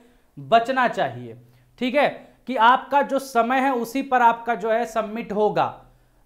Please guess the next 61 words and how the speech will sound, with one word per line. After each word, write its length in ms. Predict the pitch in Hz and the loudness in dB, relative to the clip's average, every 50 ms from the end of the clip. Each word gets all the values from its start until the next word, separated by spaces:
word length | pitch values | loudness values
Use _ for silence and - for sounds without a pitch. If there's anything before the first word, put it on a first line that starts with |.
| _ | _
ठीक 140 | - 254 247 | -4 -2 -2
है। 120 | 262 - - | -2 -2 0
आपकी 460 | - 175 208 233 233 - - 285 277 | 2 4 4 4 4 0 -4 -6 -6
स्पीड 560 | 269 - - - 269 285 285 302 302 - - | -6 -8 -6 -4 -4 -2 -2 -4 -6 -10 -10
कितनी 360 | - 254 247 254 240 277 294 | -10 -8 -6 -6 -4 -4 -4
भी 120 | 277 226 269 | -4 -2 0
हो, 140 | 254 262 | 0 0
जितना 400 | 262 185 240 233 - 254 262 277 | 0 0 -4 -8 -6 -4 -2 0
उसने 320 | 277 247 254 254 262 269 262 | 0 -2 -2 -4 -6 -6 -6
स्पीड 380 | 269 - - - 262 269 277 | -6 -10 -8 -6 -4 -2 0
मांगा 300 | 269 240 233 226 233 254 | 2 2 2 2 2 2
है 100 | 262 262 | 2 2
उससे 300 | 247 247 247 - - 262 | 2 0 -4 -2 0 0
कम 240 | 254 254 254 254 240 | 0 2 0 -2 -2
तो 120 | 247 254 247 | -2 -4 -2
नहीं 180 | 240 240 247 | -2 -2 -2
होगा 240 | 247 226 202 196 208 | -2 -2 -2 -2 -2
ना। 300 | 214 233 202 - - - _ _ - - | -2 -2 -4 -6 -8 -14 _ _ -8 0
आप, 200 | 143 185 233 226 | 2 2 4 6
आप 200 | 262 254 254 254 | 4 4 4 2
एक्यूरेसी 520 | 254 240 247 247 220 247 240 240 240 254 311 | -2 -2 -2 -2 0 0 0 0 0 0 0
मेंटेन 440 | 277 277 269 262 254 - 262 262 254 | 2 2 0 0 2 2 2 2 2
कर 160 | - 240 220 | 0 0 0
लो। 320 | 214 214 226 226 - - _ _ _ _ _ _ _ | 0 -2 -4 -6 -12 -20 _ _ _ _ _ _ _
आपकी 380 | - 117 147 - - - 277 285 | -6 -6 -4 -4 -4 -4 -4 -4
स्पीड 320 | 277 277 - 269 285 233 | -4 -6 -6 -6 -4 -4
पचास 360 | - 262 269 262 262 277 269 277 | -2 -2 2 4 4 4 4 4
साठ 160 | 285 277 254 | 2 0 0
भला 260 | 214 233 254 254 269 | 0 0 0 2 2
ही 120 | 285 294 | 2 0
हो, 100 | 277 262 | 0 -2
उसका 420 | 233 214 - 208 226 226 - 277 277 | -2 -4 -6 -8 -10 -4 -2 -2 0
कोई 220 | 269 269 277 277 | 2 0 0 0
वजूद 480 | - 240 247 254 240 - 277 294 294 - | 0 -2 -2 -4 -4 -4 -6 -6 -6 -4
तो 80 | - 285 | -4 -4
नहीं 140 | 269 277 247 | -4 -4 -4
है, 100 | 247 233 | -4 0
मार्क्स 380 | 233 233 247 269 269 - - | 2 2 2 0 -2 -6 -10
तो 120 | - 277 269 | -8 -8 -8
स्पीड 340 | 262 - - 269 269 254 | -8 -10 -8 -8 -8 -6
का 120 | - 269 269 | -4 -4 -4
मिलता 340 | 254 254 247 240 247 262 254 | -4 -4 -6 -4 -4 -4 -2
नहीं 180 | 240 233 220 | -4 -6 -8
है 60 | 214 | -6
आपको। 440 | 196 185 170 - - 160 151 151 - _ _ _ _ _ - - | -6 -6 -6 -8 -10 -16 -16 -16 -18 _ _ _ _ _ -10 -2
आप 240 | 147 180 240 277 277 | 2 4 6 6 6
अगर 200 | 285 254 277 277 | 4 4 2 0
जल्दी 340 | 202 226 247 240 226 277 302 | 0 -2 -4 -4 -4 -4 -4
टाइप 340 | 294 277 262 247 269 277 269 | 0 0 2 2 0 0 -2
कर 140 | - 254 226 | -2 -2 -2
लिए 200 | 233 226 220 220 | -2 -2 -2 -2
हो 240 | 208 196 208 226 240 | 0 0 0 -2 -2
तो 160 | 233 240 254 | -2 -4 -6
वो 200 | 214 214 233 240 | -4 -2 -2 -2
भी 140 | 214 294 302 | 0 -2 0
जान 280 | 226 277 262 254 247 | 2 2 2 2 2
रहा 120 | 240 240 247 | 0 0 2
है 60 | 269 | 0
कि 140 | 262 262 262 | -2 -4 -6
मेरा 340 | 240 247 240 240 262 254 240 | -6 -4 0 2 2 2 2
अगर 240 | 240 240 262 262 | 2 0 0 -2